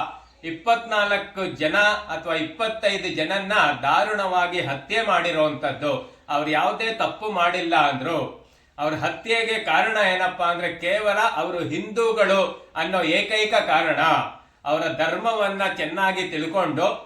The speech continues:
ಅವ್ರ ಹಿಂದೂನೋ ಮುಸ್ಲಿಮ್, ಅವ್ರ ಹಿಂದೂನೋ ಮುಸ್ಲಿಮೋ ಕ್ರಿಶ್ಚಿಯನ್ಸೋ ಇದನ್ನೆಲ್ಲ ಪರಿಶೀಲನೆ ಮಾಡಿ ಅವ್ರು ಹಿಂದೂವಾಗಿದ್ರೆ ತಕ್ಷಣವೇ ಅವರಿಗೆ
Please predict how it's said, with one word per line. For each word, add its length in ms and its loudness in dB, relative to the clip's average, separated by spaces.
ಅವ್ರ 180 2
ಹಿಂದೂನೋ 520 -4
ಮುಸ್ಲಿಮ್, 640 -4
ಅವ್ರ 160 2
ಹಿಂದೂನೋ 500 -4
ಮುಸ್ಲಿಮೋ 800 -4
ಕ್ರಿಶ್ಚಿಯನ್ಸೋ 1000 0
ಇದನ್ನೆಲ್ಲ 560 -2
ಪರಿಶೀಲನೆ 680 0
ಮಾಡಿ 640 0
ಅವ್ರು 200 2
ಹಿಂದೂವಾಗಿದ್ರೆ 1400 0
ತಕ್ಷಣವೇ 560 -2
ಅವರಿಗೆ 800 0